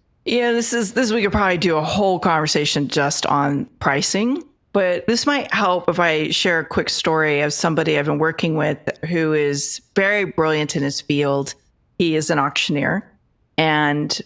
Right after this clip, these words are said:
the one thing that he will tell you is that he produces massive value for the people in his audiences and the, the people who hire him. So he came to me because he wanted,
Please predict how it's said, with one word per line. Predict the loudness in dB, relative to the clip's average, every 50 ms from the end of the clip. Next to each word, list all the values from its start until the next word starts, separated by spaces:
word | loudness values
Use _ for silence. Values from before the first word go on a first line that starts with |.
| -14 _ _
the | -2 0
one | 2 0 0 0 0 -2
thing | 0 0 0 0 0 0 0 -2 -2 -4 -4 -4
that | -4 -2 0 2 2 2 2 2 0 0 -2 -2 -4
he | -2 -2 0
will | 0 0 -2
tell | -2 -2 0 0 0 0
you | 0 0 0 0 2
is | 2 0 0 0 -2 -4 -6 -8 -10 -14 _ _
that | -6 -2 0 0 2 2 0 -2 -4 -8 _ _ _
he | 0 0 2 2 2 2 0 0 -2 -6 -8 _ _ _ _ _
produces | -2 -2 0 0 0 0 0 0 0 -2 -2 -2 -2 -2
massive | -2 -4 -2 0 0 0 2 0 0 0 0 0 0 0 0 0 0
value | 2 2 2 2 2 2 0 0 0 -2
for | -2 0 0 0 2
the | 0 -2
people | -2 0 -2 -2 0 0 0 0 0 0 0 0 0
in | 0 0 0
his | 0 0 0
audiences | 2 2 2 2 0 -2 -2 -2 -2 -2 -2 0 0
and | 0 0 0 0
the, | -2 -2 -4 -8 -18 _ _ _ -4
the | 0
people | 0 0 0 0 -2
who | -2 -2 -2
hire | 0 0 0 2 2 0 -2
him. | -2 -2 -2 -4 -6 -10 _ _ _ _ _ _ _ _
So | -2 0 0
he | 0 0 -2 -2
came | 0 0 0 0 0 0
to | 0 0 0
me | 2 2 2 2 2
because | 0 0 0 0 0 0 0
he | 0 0
wanted, | 0 0 0 2 2 2 0 0 -2 -4